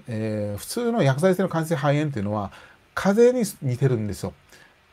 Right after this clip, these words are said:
ちょっと熱っぽくて、だるくて、食欲がなくて、で、えー、それで、咳が出ると。で、普通の肺炎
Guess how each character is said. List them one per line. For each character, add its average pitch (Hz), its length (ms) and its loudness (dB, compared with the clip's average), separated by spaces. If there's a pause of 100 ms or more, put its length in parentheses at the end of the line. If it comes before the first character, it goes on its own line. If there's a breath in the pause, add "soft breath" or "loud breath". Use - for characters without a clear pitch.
ち - 100 -2
ょ - 20 2
っ 143 120 -4
と - 80 0
熱 110 280 0
っ - 40 -6
ぽ - 180 -6
く - 80 -16
て、 117 140 2
だ 104 200 2
る 107 100 0
く - 100 -16
て、 107 100 -6
食 - 260 -8
欲 98 100 -10
が 107 80 -2
な 104 100 -4
く - 120 -14
て、 123 340 6 (240 loud breath)
で、 117 720 8
え - 40 -6
ー、 98 40 -12
そ 104 80 -4
れ 127 200 4
で、 - 40 -12 (800)
咳 - 320 0
が 117 80 4
出 92 100 -8
る 87 60 -16
と。 - 100 -20 (380 soft breath)
で、 165 300 6 (340 loud breath)
普 - 80 -14
通 233 300 2
の 240 140 6
肺 196 380 6
炎 190 340 4